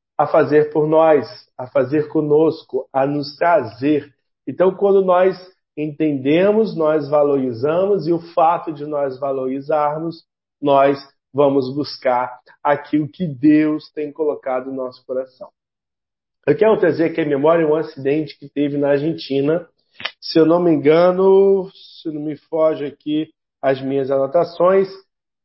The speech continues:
foi no dia quinze de novembro de dois mil e dezessete. Quinze de novembro, teve um submarino argentino com quarenta e quatro pessoas,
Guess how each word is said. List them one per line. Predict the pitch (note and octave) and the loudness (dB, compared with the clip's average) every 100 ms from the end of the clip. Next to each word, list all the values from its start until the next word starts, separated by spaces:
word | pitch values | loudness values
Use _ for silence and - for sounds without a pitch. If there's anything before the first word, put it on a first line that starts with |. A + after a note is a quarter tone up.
| - | -2
foi | F3 | 0
no | F3 | 0
dia | E3 F3+ | 0 0
quinze | F3+ - G#3+ A3+ F#3+ | -2 -6 -4 -2 -4
de | F3+ D#3+ | -2 0
novembro | E3+ D#3 A#2+ D#3+ E3+ D#3+ | 2 0 0 0 0 -2
de | D#3+ D3 | -4 -6
dois | D3+ E3 C3+ | -4 -4 -4
mil | B2 D3+ D#3+ | -4 -6 -6
e | |
dezessete. | D3 D3 C#3 C#3+ - - G#2 - - - _ _ | -6 -8 -4 -4 -4 -4 -4 -4 -20 -20 _ _
Quinze | A3+ B3 G#3+ | 0 2 2
de | F#3 | 2
novembro, | F#3 E3 C#3 F#3+ G3 F#3+ - _ _ _ _ _ | 2 4 4 2 2 -4 -16 _ _ _ _ _
teve | - F3 E3+ | 0 0 0
um | F3+ F3+ | -4 -6
submarino | E3+ - - F#3 F#3+ F3+ D#3+ F3 F3 | -10 -12 -8 -4 -2 -2 -2 -2 -2
argentino | C#3 C#3+ E3+ E3 D#3+ E3 F3 E3+ _ _ _ _ - | -4 -4 -6 -6 -4 -2 -4 -10 _ _ _ _ -6
com | D#3+ | -2
quarenta | E3 D#3 D3+ F3+ A3 A3 | 2 2 2 0 -2 -2
e | F3+ | -2
quatro | - D#3 D3 - | 0 0 0 -4
pessoas, | - D#3+ - - F3+ F3+ E3+ | -4 -4 -6 -2 2 2 0